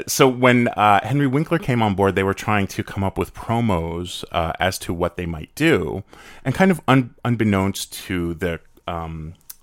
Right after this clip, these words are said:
creative staff, uh, he, he kind of was trying to get away, you know, from the Fonzie image.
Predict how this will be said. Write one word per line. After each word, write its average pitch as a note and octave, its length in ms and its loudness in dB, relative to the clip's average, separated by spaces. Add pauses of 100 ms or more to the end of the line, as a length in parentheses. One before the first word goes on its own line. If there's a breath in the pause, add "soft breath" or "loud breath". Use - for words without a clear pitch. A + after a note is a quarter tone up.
(280)
creative F#2 500 -2
staff, E2 800 -8 (140)
uh, D#2 440 -8 (460 loud breath)
he, B2 180 -2
he G#2+ 140 -10
kind A#2+ 240 -2
of F#2+ 220 -4
was F2 460 -6
trying F#2 200 -4
to E2 60 -6
get E2+ 160 -8
away, D#2+ 420 -6
you F2 180 -8
know, E2+ 100 -6
from E2+ 220 -8
the D#2+ 60 -6
Fonzie E2+ 440 -6
image. E2 440 -8